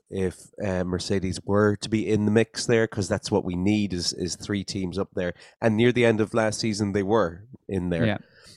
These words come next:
Speaker 1: So if they can continue work from where they were finishing off last season, I think they'll be in a good place. Um, Hamilton over Russell. Dave, where do you stand?
Speaker 2: Oh, I mean, it's clear. It's gonna be Hamilton and then Russell.
Speaker 1: Yeah,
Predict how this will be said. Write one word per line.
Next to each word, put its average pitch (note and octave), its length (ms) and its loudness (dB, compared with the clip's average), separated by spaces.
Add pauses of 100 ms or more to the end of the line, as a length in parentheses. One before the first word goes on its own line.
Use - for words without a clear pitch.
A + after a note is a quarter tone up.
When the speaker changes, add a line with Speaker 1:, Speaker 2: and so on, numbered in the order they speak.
Speaker 1:
So F#2 420 4
if G#2 140 -6
they G2+ 100 -2
can F#2 140 -12
continue G#2 480 -2
work G2+ 240 -2
from F#2+ 240 0
where F#2+ 180 2
they F2+ 160 -2
were F#2+ 460 0 (200)
finishing G#2 300 -2
off C3 220 2
last C3+ 180 -2
season, A2 260 -6
I E2+ 80 -4
think F2 200 -6
they'll F2+ 120 -6
be F#2 140 -6
in E2+ 80 -6
a E2+ 40 -8
good E2+ 200 -10
place. F2+ 440 -10 (680)
Um, F2+ 420 -2 (460)
Hamilton C3+ 600 4
over A2+ 580 4
Russell. D3 520 0
Dave, C3 420 -2
where B2+ 120 0
do B2+ 60 -6
you B2 40 -6
stand? C3 580 -2 (380)
Speaker 2:
Oh, A#2+ 80 -8
I G2+ 280 -8
mean, G2+ 160 -6
it's - 280 -14
clear. G2+ 320 -4
It's G2 140 -10
gonna A#2+ 100 2
be G2+ 80 -2
Hamilton G2+ 420 -2
and G2+ 80 0
then G2 140 0
Russell. G2 400 0 (340)
Speaker 1:
Yeah, A2 240 -18